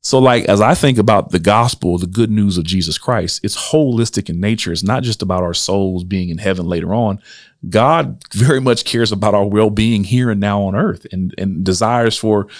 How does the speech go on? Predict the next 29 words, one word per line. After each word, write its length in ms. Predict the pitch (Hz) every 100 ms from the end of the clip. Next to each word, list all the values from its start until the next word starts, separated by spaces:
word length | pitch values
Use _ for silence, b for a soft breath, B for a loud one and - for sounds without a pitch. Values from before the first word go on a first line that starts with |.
| B
humanity 640 | - 110 104 135 131 135
and 80 | 110
creation 540 | 104 104 107 123 - 101
to 100 | 98
flourish 400 | 135 123 104 -
now. 380 | 117 190 113
And 100 | 98
so 300 | 98 107 107 B B B B -
what's 320 | - 135 156
it 60 |
look 200 | 139 151
like 200 | 131 113
for 80 | -
the 80 | 95
church 320 | - 131 117
to 100 | -
reimagine 720 | 95 95 90 101 107 90 90 -
our 120 | 95
places 480 | - - 113 - 85
and 80 | 85
spaces 460 | - 117 131 90
and 100 | 90 90
how 200 | 123 113
we 160 | 98 -
use 280 | 113 147 107
them 140 | 95
and 120 | 85
leverage 340 | 92 113 104 90
them 220 | 87 85